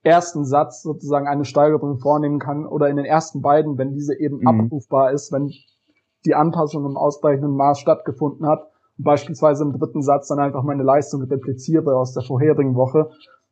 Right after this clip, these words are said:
Speaker 1: Und da, finde ich, müssen diese Systeme einfach genug, genug Flexibilität erlauben,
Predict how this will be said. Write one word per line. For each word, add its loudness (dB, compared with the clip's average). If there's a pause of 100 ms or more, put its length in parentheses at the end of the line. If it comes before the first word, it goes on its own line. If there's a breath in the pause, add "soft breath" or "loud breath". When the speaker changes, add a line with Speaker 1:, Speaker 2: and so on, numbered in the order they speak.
(240)
Speaker 1:
Und -2
da, 6
finde 0
ich, -8
müssen -4
diese -4
Systeme -2
einfach -2
genug, -2 (280)
genug 0
Flexibilität 2 (520)
erlauben, 2